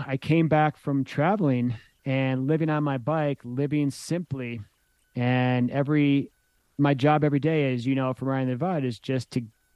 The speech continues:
get through the day and see the sights. And for me, get to the next village, next town, find a place to sleep, find some food to eat. And it's this amazing,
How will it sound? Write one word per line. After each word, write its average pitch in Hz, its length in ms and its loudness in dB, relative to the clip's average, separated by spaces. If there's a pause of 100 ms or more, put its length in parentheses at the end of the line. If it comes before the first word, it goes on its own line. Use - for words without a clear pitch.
(120)
get 135 180 2
through 139 180 4
the 135 80 6
day 135 440 6
and 117 220 0
see 139 300 2
the 127 100 0
sights. 139 520 0
And 117 280 -4 (560)
for - 180 -2
me, 139 300 6
get 131 240 0
to 135 80 -4
the 131 80 0
next 127 260 -2
village, 147 420 0
next 117 220 -10
town, 147 460 0
find 123 340 -4
a 113 40 -8
place 120 240 -6
to 110 100 -8
sleep, 151 420 2
find 120 240 2
some 113 180 -2
food 143 300 2
to 143 80 4
eat. 139 380 4 (420)
And 131 140 0
it's - 160 -4
this - 280 -4
amazing, 143 1160 2